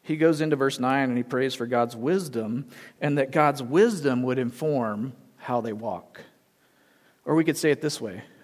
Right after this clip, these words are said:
what we believe and what we cultivate in our hearts, that is what's gonna, the fruit that's gonna get born in our everyday life. That what we believe is going to influence and shape how we walk.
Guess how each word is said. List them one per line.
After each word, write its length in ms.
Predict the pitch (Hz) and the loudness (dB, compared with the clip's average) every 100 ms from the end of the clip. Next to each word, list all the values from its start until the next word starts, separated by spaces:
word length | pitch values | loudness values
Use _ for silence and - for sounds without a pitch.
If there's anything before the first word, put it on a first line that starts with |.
| - | -14
what 340 | 135 185 185 | 0 0 4
we 120 | 175 | 2
believe 1080 | 151 143 131 175 247 180 131 123 127 170 - - - _ | 4 0 0 0 2 2 0 0 -2 -4 -8 -20 -20 _
and 100 | - | -6
what 120 | 143 143 | -2 -2
we 80 | |
cultivate 640 | 139 170 185 180 147 143 - | -2 0 0 0 0 0 0
in 120 | 139 | -2
our 140 | 117 | -2
hearts, 760 | 117 165 156 131 - - - - _ _ _ _ _ _ _ _ _ _ _ _ _ 143 | -2 -2 0 -2 -6 -14 -16 -20 _ _ _ _ _ _ _ _ _ _ _ _ _ -10
that 420 | 131 160 170 - | -2 0 -2 -4
is 140 | 139 | -4
what's 200 | 139 131 | -4 -4
gonna, 180 | - 131 | -4 -4
the 240 | 127 - | -6 -10
fruit 300 | - 147 143 | -8 -4 -2
that's 160 | 135 127 | -4 -4
gonna 160 | 135 123 | -4 -2
get 180 | 117 123 | -4 -6
born 420 | 120 117 113 113 | -6 -4 -4 -6
in 100 | 117 | -6
our 100 | 107 | -6
everyday 300 | 107 101 101 | -8 -8 -8
life. 420 | 92 82 - - _ _ _ _ _ _ _ | -10 -12 -16 -20 _ _ _ _ _ _ _
That 140 | 143 | -2
what 200 | 151 175 | 2 2
we 120 | 160 | 2
believe 1120 | 151 139 127 151 254 311 185 135 131 139 185 196 - - _ _ _ | 0 2 0 2 2 4 4 4 2 0 -2 -8 -20 -20 _ _ _
is 140 | 147 | -4
going 200 | 135 143 | 0 0
to 120 | 127 | 0
influence 640 | - 208 185 160 143 139 123 | 0 0 0 0 0 -2 -4
and 120 | 117 | -8
shape 460 | - 180 143 117 | -4 0 0 0
how 160 | - 135 | 0 0
we 140 | 117 | 2
walk. 460 | 117 123 104 85 - | -2 0 0 -2 -16